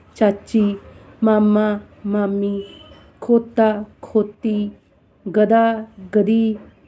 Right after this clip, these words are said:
ਕੁੱਤਾ, ਕੁੱਤੀ, ਦਾਦਾ, ਦਾਦੀ, ਮਟਕਾ,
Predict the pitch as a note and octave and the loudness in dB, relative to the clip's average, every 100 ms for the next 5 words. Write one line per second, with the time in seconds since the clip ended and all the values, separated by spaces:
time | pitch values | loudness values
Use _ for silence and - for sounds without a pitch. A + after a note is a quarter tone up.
0 | - A#3 - A3 G#3+ G#3 - A#3 - - | -10 -10 -2 0 0 -2 -6 -8 -8 -6
1 | A3 G#3 G#3 - - - - - G#3+ G3 | -4 -2 -6 -14 -20 -20 -14 -2 0 0
2 | F3+ G#3 G#3 G3 - G3 F#3+ E3 F3+ G3 | 0 0 0 -4 -6 0 0 0 -4 -4
3 | G3 - - - - - G#3+ G#3+ - A3+ | -4 -8 -20 -20 -14 0 0 0 -2 2
4 | G#3 G3+ | 2 0